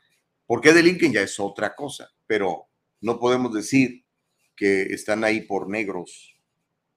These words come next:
o por la raza que usted quiera. Pero él cree, él cree eso. Eso lo hizo en San Francisco y ahora lo viene a hacer a Los Ángeles. Así que,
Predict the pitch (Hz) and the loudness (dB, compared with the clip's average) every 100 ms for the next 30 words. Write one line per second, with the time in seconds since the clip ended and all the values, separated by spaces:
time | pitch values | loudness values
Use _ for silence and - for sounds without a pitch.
0 | _ - 87 82 95 90 87 87 92 92 | _ -12 -10 -8 -8 -6 -6 -2 -2 0
1 | 110 101 82 - 95 113 98 - _ _ | -2 -4 -14 -14 -12 -8 -8 -10 _ _
2 | _ _ - 110 113 110 110 107 104 - | _ _ -6 -2 -2 0 2 2 0 -6
3 | 95 101 92 101 139 - - _ _ _ | -8 -4 -2 0 -4 -6 -18 _ _ _
4 | _ - 110 127 104 139 143 104 90 82 | _ -12 -6 -2 -2 -2 -4 -8 -10 -10
5 | 82 - - 180 - _ _ _ _ _ | -14 -14 -18 -16 -18 _ _ _ _ _
6 | _ _ _ _ 95 98 117 110 98 147 | _ _ _ _ -4 -2 0 0 0 -2
7 | 139 95 90 80 78 - 95 - - - | -2 -6 -10 -12 -12 -12 -12 -12 -20 -20
8 | - - _ _ _ _ _ _ _ _ | -20 -20 _ _ _ _ _ _ _ _
9 | _ 90 - 101 107 95 87 78 - | _ -20 -12 -4 0 0 -2 -6 -14